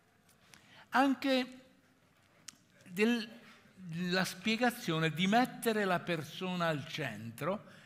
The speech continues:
che non è proprio così. La persona,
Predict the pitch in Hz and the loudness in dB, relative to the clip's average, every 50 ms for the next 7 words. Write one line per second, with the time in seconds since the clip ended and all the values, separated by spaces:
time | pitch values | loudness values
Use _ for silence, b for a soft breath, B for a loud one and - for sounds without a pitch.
0 | B B B _ - 220 247 269 254 214 226 240 269 330 415 381 277 196 147 117 | B B B _ -4 -4 -2 -2 -4 -8 -10 -10 -10 -8 -6 -2 -2 0 0 -2
1 | - - - 147 139 127 - 135 139 123 143 135 - - 156 165 196 208 208 - | -4 -8 -8 -8 -8 -8 -8 -10 -10 -8 -8 -8 -6 -4 -2 0 -2 -2 -2 -4
2 | 233 - - - 294 311 - 151 127 107 | -8 -8 -8 -10 -8 -6 -6 -6 -8 -10